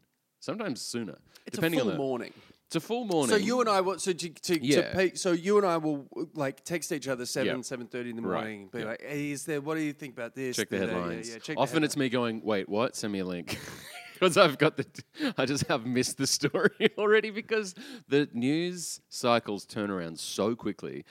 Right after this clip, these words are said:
Speaker 1: that I try and catch up on the day's news, but I'm five cycles behind. And I'm like, "Well, I guess I missed that one.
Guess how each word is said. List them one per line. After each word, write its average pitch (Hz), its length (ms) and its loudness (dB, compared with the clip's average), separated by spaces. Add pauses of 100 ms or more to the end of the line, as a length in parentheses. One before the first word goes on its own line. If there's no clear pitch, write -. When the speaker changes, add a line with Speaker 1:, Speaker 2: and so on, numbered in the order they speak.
(160)
Speaker 1:
that - 100 -8
I 104 80 0
try 107 360 -4
and 113 120 -8
catch 104 220 -8
up 95 120 -6
on 92 60 -8
the 90 80 -8
day's 85 240 -6
news, 85 560 -10
but 107 80 0
I'm 95 140 -2
five 87 340 -6
cycles 78 340 -8
behind. 71 380 -16 (380)
And 92 80 -10
I'm 90 60 -6
like, 90 160 -6
"Well, 120 240 4
I 104 80 -2
guess 98 160 -6
I 101 80 -8
missed 98 200 -10
that 80 140 -8
one. 64 160 -12